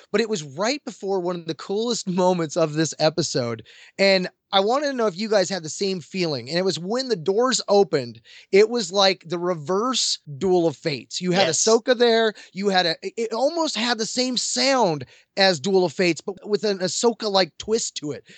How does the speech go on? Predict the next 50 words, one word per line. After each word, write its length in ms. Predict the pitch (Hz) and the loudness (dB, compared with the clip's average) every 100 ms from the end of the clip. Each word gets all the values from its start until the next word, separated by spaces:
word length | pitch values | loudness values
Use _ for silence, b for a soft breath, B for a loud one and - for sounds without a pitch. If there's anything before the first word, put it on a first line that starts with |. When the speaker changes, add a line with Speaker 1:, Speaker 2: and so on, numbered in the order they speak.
| B - | B -4
Speaker 1:
I 40 | |
mean, 200 | 208 196 - _ - | -2 -4 -10 _ -8
everything 480 | 240 240 262 240 214 | -6 -4 -2 0 0
about 300 | 180 196 180 | 2 2 2
when 120 | 180 | 0
she 200 | - 202 | -2 -4
stepped 360 | - 208 160 - | -4 -4 -6 -8
into 240 | 180 165 | -8 -8
battle 520 | 135 151 151 147 123 B B B | -6 0 0 0 -4 B B B
was 280 | 156 170 147 | -4 -2 -2
just 300 | 143 175 - - | -4 -6 -8 -2
awesome 400 | 180 196 - 160 | 4 4 2 -8
for 100 | 151 | -12
me. 100 | 139 | -10
That 100 | 151 | -8
was 120 | 190 160 | -6 -6
one 120 | 196 | -6
of 100 | 175 | -2
the 140 | 160 | -2
highlights 580 | 135 - 226 247 214 165 | 0 -2 2 4 2 2
of 60 | 185 | -6
this 120 | 165 | -8
whole 160 | 196 175 | -8 -6
episode. 400 | 180 160 160 139 B B B | -6 -6 -8 -8 B B B
But 100 | 196 | -2
she 180 | - 208 | 0 -2
had 260 | 175 226 294 | 0 2 2
a 60 | |
moment 340 | 294 240 208 190 | 4 4 4 2
right 160 | 214 | 2
before 240 | 208 220 202 | 0 -2 -2
she 160 | - | -4
really 340 | 180 160 214 226 | -6 -2 0 0
gets 200 | 208 208 | 0 4
all 160 | 180 | 4
zen 420 | 160 127 180 180 | 2 2 2 2
and 180 | 160 160 | -2 -6
almost, 560 | 156 175 185 190 143 - _ _ _ | 0 0 2 0 -2 -10 _ _ _
you 80 | 202 | -4
know, 80 | 170 | -4
one 120 | 156 | -2
hundred 180 | 160 185 | -4 -4
percent 260 | 165 170 151 | -6 -6 -4
Jedi 480 | 135 175 160 139 123 B B | 2 4 4 0 -2 B B
on 140 | 175 | -4
the 60 | 175 | -2
Seventh 280 | - 190 185 | 0 0 0
Sister, 300 | 196 170 165 | -6 -8 -6
where 120 | 165 | -6
she 260 | 151 190 | -4 -6